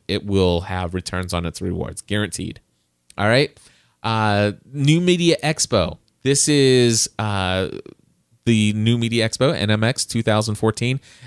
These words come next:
As I told you, this conference has already done tremendous things for my networking and business advancement. Uh, you can sign up as a content creator pass, only four hundred ninety-seven dollars. Now, there is an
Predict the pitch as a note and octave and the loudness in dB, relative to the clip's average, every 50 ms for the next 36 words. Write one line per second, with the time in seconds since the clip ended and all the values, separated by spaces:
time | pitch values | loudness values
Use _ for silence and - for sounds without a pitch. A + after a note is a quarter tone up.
0 | - - G#2 A2+ A#2+ A#2 - - A#2+ A#2 A#2+ B2 B2 A#2 A2+ A2+ - - - - | -2 0 2 2 2 2 2 2 2 2 2 0 0 0 0 0 0 -2 -4 -8
1 | - - - A2+ A2+ - B2 A#2 A2+ - A2 G2 G#2 - - A2 A2+ A2+ A2 G#2 | -6 -2 0 0 0 0 0 -2 0 0 0 0 0 0 0 2 4 4 4 2
2 | G#2 G2 F#2 G2 - _ - G#2 G#2 G#2 G2 F#2 F#2 - - - - G#2+ G#2 G#2 | 2 0 -2 -4 -10 _ -4 -2 0 0 -2 -4 -8 -10 -8 -4 -4 0 0 0
3 | A2+ A#2 A2+ G#2+ - - G#2 G2+ G2 G#2+ - - G2+ G2 F#2+ F#2 G2 G2+ G#2+ - | 0 2 0 -2 -2 -2 -2 -2 -2 -2 -4 -4 -2 -2 -2 -2 0 -2 -2 -2
4 | - A2 A2 G#2+ - - G#2+ A2 G#2+ F#2+ F2 E2+ - _ _ _ _ _ _ - | 0 0 -2 0 -2 -4 -4 -2 -2 -2 -4 -4 -8 _ _ _ _ _ _ -14
5 | G2+ G2+ G2+ A2 G#2+ G#2+ A2+ A2+ A2 G#2+ - - - - - - G#2 G2 F#2+ G2+ | -4 0 2 4 4 4 2 0 -2 -2 -2 -2 -4 -6 -8 -8 -8 -4 -2 0
6 | G#2 G#2 G#2 G#2+ - A#2 A2+ A2+ - _ _ _ _ _ _ _ _ _ _ - | 0 0 0 0 -2 -2 -2 -2 -4 _ _ _ _ _ _ _ _ _ _ -12
7 | - - G2+ F#2 F2+ F2+ F2+ F#2+ A2 A#2+ - C3 A2+ G#2 - - B2 A#2 A#2+ A#2 | -6 -4 -2 0 0 -2 -2 -2 -2 -2 -2 -2 -4 -2 -2 0 0 0 0 0
8 | A2+ A2 A#2+ - - - _ _ _ _ _ _ _ _ _ - B2 A#2+ A2 G#2+ | 0 0 -2 -2 -6 -12 _ _ _ _ _ _ _ _ _ -6 -2 -2 0 0
9 | - - G2+ F#2+ - - - - B2+ C#3+ D3+ D3 - C#3+ B2+ - - - C3 B2 | 0 0 0 -2 -2 -4 -2 0 0 0 0 0 0 0 0 -2 -2 0 2 2
10 | A#2+ A#2+ C3 C#3 - - D3+ C3+ C#3+ E3 F3+ - - - - - _ _ _ _ | 4 4 4 2 2 2 0 0 0 -2 -2 -4 -4 -4 -6 -10 _ _ _ _
11 | - A2+ A#2 A#2 A2+ G#2+ - - - - B2+ B2+ B2 A#2+ C3 B2 B2 B2 A2+ A2+ | -2 0 2 2 2 0 -2 -4 -2 2 2 2 2 2 0 2 2 0 0 -2
12 | A2 G#2 G#2 A2 A#2 A#2 A#2 A#2 A2 - - A#2+ A2+ G#2+ A2+ A2 G#2+ G2+ F#2+ F#2+ | -2 -2 -2 -2 -4 -4 -4 -4 -4 -2 0 0 0 2 0 -2 0 0 0 0
13 | G2 G2+ A2 A#2+ - - _ _ _ _ _ - A#2+ A#2+ A#2+ C3+ D3 F3+ G#3+ G#3 | 0 0 0 -2 -2 -6 _ _ _ _ _ -2 0 2 4 4 4 4 4 4
14 | F3 C#3 B2+ | 2 0 -2